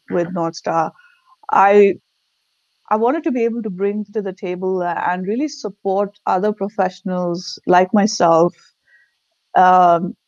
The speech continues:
in the technology space, in the I T and agile space, to really be able to shape their own careers. Um,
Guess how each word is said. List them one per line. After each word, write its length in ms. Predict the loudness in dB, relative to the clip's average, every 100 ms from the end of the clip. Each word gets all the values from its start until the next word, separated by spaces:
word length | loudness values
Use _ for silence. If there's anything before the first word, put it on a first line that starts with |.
| _
in 100 | 2
the 100 | 4
technology 540 | 4 2 2 0 0 -4
space, 580 | -4 -2 0 -2 -6
in 120 | -6 -2
the 80 |
I 100 | -2
T 140 | -2 -6
and 120 | -6
agile 320 | -4 -2 -2
space, 560 | -4 -6 -4 -4 -8 -12
to 280 | -8 -8 -8 -12 _
really 320 | -4 0 0
be 120 | 2 2
able 240 | 2 0
to 60 | -2
shape 440 | -4 0 0 0
their 180 | 0 0
own 180 | -2 -4
careers. 560 | -4 -2 -2 -4 -8 _ _ _ _ -20 -20 -20 _ _ 0
Um, 480 | 4 4 4 0 -8